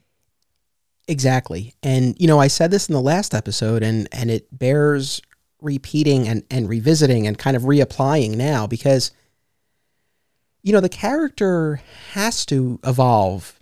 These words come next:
to, to endure for over eighty years. I don't think there's any way otherwise. And I said in the last episode, you know, that,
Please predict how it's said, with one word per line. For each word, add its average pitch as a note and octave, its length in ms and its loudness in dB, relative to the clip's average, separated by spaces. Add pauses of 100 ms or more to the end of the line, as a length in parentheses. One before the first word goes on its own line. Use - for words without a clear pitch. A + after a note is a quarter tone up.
to, A#2 340 -4
to - 240 -2
endure B2 520 4
for A#2 380 -2
over B2+ 240 2
eighty B2 200 -2
years. A2 360 -4
I B2+ 120 0
don't D#3 180 2
think D#3 140 -2
there's C3+ 180 2
any C3 220 0
way A2+ 420 0 (460)
otherwise. C3 640 -2 (920)
And D#3+ 100 0
I E3+ 60 2
said C4 200 2
in B3+ 60 0
the E3+ 80 -2
last D#3 300 0
episode, A2 560 -4
you C3 100 -6
know, A2+ 160 -4
that, A#2 400 -2